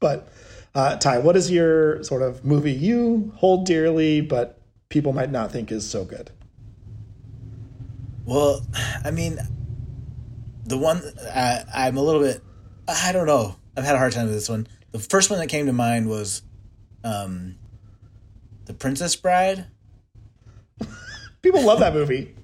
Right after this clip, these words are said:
Speaker 2: I know, but it, but I rec-, I watched it in the last month. I also watched Raiders of the Lost Ark,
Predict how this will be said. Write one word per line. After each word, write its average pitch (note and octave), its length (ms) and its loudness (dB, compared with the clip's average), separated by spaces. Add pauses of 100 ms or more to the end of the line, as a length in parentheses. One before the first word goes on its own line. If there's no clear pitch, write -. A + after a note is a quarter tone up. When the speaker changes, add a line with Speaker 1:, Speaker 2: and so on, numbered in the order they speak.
(260)
Speaker 2:
I D#3+ 120 -4
know, F#3 160 0
but C3 140 4
it, D#3+ 160 -2 (140)
but D#3 100 2
I C#3+ 140 4
rec-, E3+ 300 0
I D3 100 0
watched D#3 320 2
it A2 200 -6 (360)
in A#2 100 -4
the G#2+ 100 -6
last G#2 260 -2
month. G#2+ 240 -6 (360)
I B2+ 60 -6
also F3+ 280 0
watched A#3+ 300 0
Raiders C#3 280 0
of C#3+ 60 0
the C3 60 -2
Lost G2 320 -2
Ark, A#2 260 -6